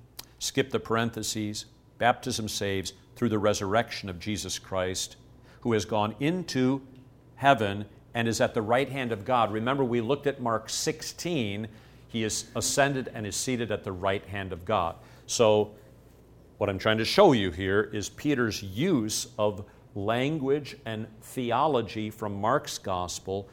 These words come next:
that he then amplifies here. Okay, I told you to skip over the parentheses. I'll come back to that now. Baptism is not the removal of the filth of the flesh, but the answer of a good conscience toward God. Um,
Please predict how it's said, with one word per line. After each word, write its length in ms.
that 120
he 80
then 200
amplifies 920
here. 360
Okay, 260
I 100
told 260
you 80
to 80
skip 300
over 220
the 80
parentheses. 680
I'll 120
come 260
back 260
to 80
that 260
now. 300
Baptism 520
is 140
not 300
the 80
removal 680
of 140
the 80
filth 440
of 140
the 100
flesh, 440
but 140
the 200
answer 480
of 140
a 40
good 260
conscience 600
toward 380
God. 460
Um, 380